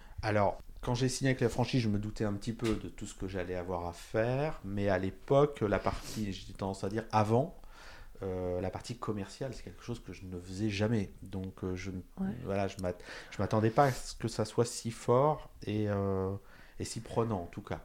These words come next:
Speaker 1: cette partie-là. Après, euh, non, je pense que j'avais quand même,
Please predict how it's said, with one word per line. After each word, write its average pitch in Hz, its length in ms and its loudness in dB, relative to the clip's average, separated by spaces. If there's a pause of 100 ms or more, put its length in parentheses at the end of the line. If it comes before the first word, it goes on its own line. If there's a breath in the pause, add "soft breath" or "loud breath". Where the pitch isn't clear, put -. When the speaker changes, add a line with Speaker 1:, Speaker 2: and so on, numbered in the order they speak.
Speaker 1:
cette - 240 -8
partie-là. - 500 -2 (460 loud breath)
Après, 120 580 2
euh, 95 320 6 (440)
non, 107 340 0
je - 100 -10
pense - 200 -6
que 98 180 -4
j'avais 92 260 0
quand 104 160 -2
même, 107 220 0